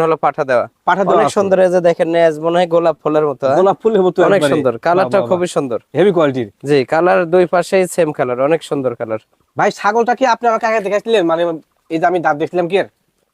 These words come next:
Speaker 1: না, না, না, এটা দেখলেই বোঝা যায় অনেকে, যাদের অভিজ্ঞতা আছে তারা দেখলেই বয়সটা
Speaker 2: আচ্ছা,
Speaker 1: সেগুলো
Speaker 2: কেন বললাম?
Speaker 1: ধারণা আছে।
Speaker 2: ছাগল দেখে আপনি অনুমান করতে হবে ছাগল কেমন মানের,
Speaker 1: জি,
Speaker 2: হ্যাঁ?
Speaker 1: জি, জি, অনেক
Speaker 2: নিজে
Speaker 1: ভালো মানের, অনেক
Speaker 2: সাহায্য
Speaker 1: বড়
Speaker 2: করতে
Speaker 1: হবে
Speaker 2: হবে।
Speaker 1: এগুলা।
Speaker 2: আচ্ছা।
Speaker 1: এখন হাইট মোটামুটি বত্রিশ plus আছে।
Speaker 2: মাশাআল্লাহ।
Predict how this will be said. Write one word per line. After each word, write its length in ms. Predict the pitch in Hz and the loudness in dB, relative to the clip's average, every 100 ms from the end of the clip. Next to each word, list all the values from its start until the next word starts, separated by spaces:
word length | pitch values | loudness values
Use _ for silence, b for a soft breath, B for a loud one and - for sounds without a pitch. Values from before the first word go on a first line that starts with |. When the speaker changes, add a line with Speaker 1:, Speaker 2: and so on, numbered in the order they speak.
| - 202 | -4 0
Speaker 1:
না, 80 | 240 208 | 0 0
না, 60 | 185 170 | 2 2
না, 60 | 170 | 2
এটা 140 | 175 240 185 202 | 2 -2 0 0
দেখলেই 300 | 226 247 254 | 2 2 2
বোঝা 280 | 208 208 214 | 2 2 2
যায় 140 | 185 175 170 | 2 2 0
অনেকে, 200 | 170 175 160 | -2 -2 0
যাদের 260 | 175 180 175 | 0 0 0
অভিজ্ঞতা 400 | 165 170 175 175 175 | 0 -2 -2 0 -2
আছে 160 | 165 160 | -2 -4
তারা 160 | 165 165 165 | -2 -2 -2
দেখলেই 260 | 151 170 160 | -2 -2 0
বয়সটা 320 | 147 143 - 143 | 0 0 -2 -2
Speaker 2:
আচ্ছা, 180 | 135 | -2
Speaker 1:
সেগুলো 100 | - | -2
Speaker 2:
কেন 100 | 196 233 | -2 0
বললাম? 220 | 226 262 | 0 0
Speaker 1:
ধারণা 140 | 311 214 | -2 -6
আছে। 80 | - | -4
Speaker 2:
ছাগল 240 | 196 226 220 | -2 0 0
দেখে 160 | 220 247 | -2 -2
আপনি 100 | 233 254 | -4 -4
অনুমান 180 | 233 233 | -4 -4
করতে 120 | 233 240 | -6 -6
হবে 100 | 247 | -6
ছাগল 140 | 220 214 226 | -6 -4 0
কেমন 180 | 220 196 | 2 2
মানের, 160 | 160 139 | 2 2
Speaker 1:
জি, 80 | 170 | 2
Speaker 2:
হ্যাঁ? 140 | - | 2
Speaker 1:
জি, 80 | 131 117 | 0 -2
জি, 80 | 110 - 147 | -6 -2 0
অনেক 140 | 208 | 0
Speaker 2:
নিজে 100 | 180 | 0
Speaker 1:
ভালো 160 | 180 185 | 0 2
মানের, 300 | 175 175 202 208 | 2 2 2 2
অনেক 100 | 185 | 2
Speaker 2:
সাহায্য 180 | 220 | 0
Speaker 1:
বড় 180 | 185 190 | 2 2
Speaker 2:
করতে 100 | 160 | 2
Speaker 1:
হবে 40 | 147 | 2
Speaker 2:
হবে। 100 | 135 | -2
Speaker 1:
এগুলা। 240 | 117 110 110 _ - | -4 -8 -10 _ -12
Speaker 2:
আচ্ছা। 160 | 131 - 175 | -6 0 0
Speaker 1:
এখন 160 | 208 240 240 | 2 2 2
হাইট 280 | 233 233 226 | 4 2 0
মোটামুটি 480 | 214 220 220 214 202 202 | -2 -2 0 -2 -2 0
বত্রিশ 360 | 196 - 185 - | -2 -2 -8 -6
plus 200 | 165 135 127 | -4 -4 -4
আছে। 140 | - 123 | -10 -8
Speaker 2:
মাশাআল্লাহ। 460 | 143 139 151 139 175 | -2 0 0 -2 -2